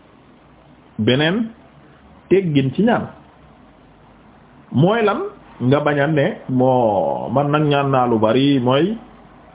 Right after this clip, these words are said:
yàkkamti. Tooba saxal mbaama simpi. Loolu bokkul ci aadaabul ñaan. Hein?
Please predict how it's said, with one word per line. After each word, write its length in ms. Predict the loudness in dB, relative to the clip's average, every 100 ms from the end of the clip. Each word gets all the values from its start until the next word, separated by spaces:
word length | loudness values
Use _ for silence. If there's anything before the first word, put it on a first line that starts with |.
| -12 -2
yàkkamti. 760 | 0 0 -2 -4 -6 -14 -20 -20 -20 -20 -18 2
Tooba 560 | 2 4 0 -2 -6 -10 -2
saxal 300 | -2 0 0
mbaama 340 | 0 0 0 0
simpi. 240 | -2 -4 -8 -18 -20 -20 -20 -20 -20 -20 -8 0
Loolu 420 | 2 4 2 0
bokkul 380 | -2 0 -2 -2
ci 80 | -2
aadaabul 540 | 0 0 -2 -2 -2 -2
ñaan. 200 | -2 -4 -10 -18 -20 -20 -20 -8
Hein? 260 | -2 0 -2